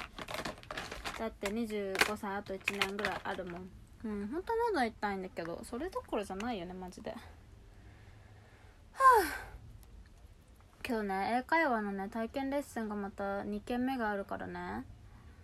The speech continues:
行くんだけどさ、なんかこの間はさ、ガバ行った時はさ、仕事終わりで行ったからさ、仕事がしんどすぎてめっちゃ楽しみだったの。英語で喋るみたいなのが。もうなんか、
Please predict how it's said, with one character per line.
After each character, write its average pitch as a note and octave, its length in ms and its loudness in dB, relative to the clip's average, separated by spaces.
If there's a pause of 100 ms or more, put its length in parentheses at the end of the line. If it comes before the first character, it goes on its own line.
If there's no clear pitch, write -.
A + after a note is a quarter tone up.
(340)
行 A3+ 100 -6
く C#4 120 -2
ん B3+ 120 2
だ G#3+ 80 -2
け G#3 120 -2
ど G3+ 60 -2
さ、 G3+ 160 0
な G#3 140 0
ん - 20 -4
か G#3+ 100 -2
こ G#3+ 140 -2
の A#3 140 2
間 D4+ 200 2
は C4 100 6
さ、 A#3 120 0
ガ A#3 160 2
バ G#3+ 220 2
行 G3 100 -2
っ - 20 -16
た G3+ 140 -2
時 G3+ 260 -6
は F#3+ 120 -4
さ、 F#3+ 420 -2
仕 - 100 -6
事 B3 280 0
終 C4 60 2
わ G#3+ 140 2
り F#3+ 60 -2
で F#3+ 80 -4
行 F3+ 80 -6
っ - 40 -16
た G3 120 -8
か - 140 -6
ら G3+ 80 -6
さ、 G3 100 -6
仕 G3+ 120 -6
事 A#3 200 -2
が B3 140 0
し B3 100 -4
ん A#3 80 0
ど B3 80 2
す B3 140 -2
ぎ G#3+ 100 0
て F#3 140 -4
め F#3+ 100 -2
っ - 20 -10
ち G3+ 100 -8
ゃ G#3 60 -2
楽 G#3+ 200 -2
し B3+ 100 -2
み A3+ 100 0
だ F3+ 80 -2
っ - 40 -8
た - 120 -10
の。 F3 220 -6
英 F#3+ 140 -4
語 F#3 100 -2
で F#3+ 120 0
喋 F#3 260 -6
る F3 100 -6
み E3+ 80 -6
た F#3 140 -8
い F#3 40 -4
な F#3 80 -4
の F#3 120 -10
が。 - 160 -6 (680)
も G3 240 -2
う G3 60 -6
な G3 80 -2
ん F#3 60 -4
か、 - 100 -8